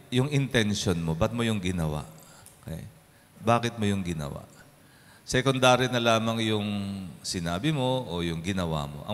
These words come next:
mahalaga, ang pangunahing tinitingnan ng Panginoon sa iyo, sa atin, ay ang ating puso. Anong ating intention? Anong ating layunin?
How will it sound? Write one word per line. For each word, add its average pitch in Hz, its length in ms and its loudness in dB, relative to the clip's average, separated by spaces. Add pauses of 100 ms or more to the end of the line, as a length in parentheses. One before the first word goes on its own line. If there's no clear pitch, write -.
mahalaga, 104 560 0 (400)
ang 120 80 -2
pangunahing 135 480 2
tinitingnan 120 560 -2
ng 113 80 -4
Panginoon 107 400 -2
sa 98 160 -6
iyo, 92 400 -2
sa 123 320 2
atin, 104 320 -4
ay 92 160 -4
ang 87 80 -8
ating 92 400 -4
puso. 113 400 -6 (800)
Anong 120 320 4
ating 117 400 2
intention? 117 640 0
Anong 101 240 0
ating 110 320 0
layunin? 104 720 2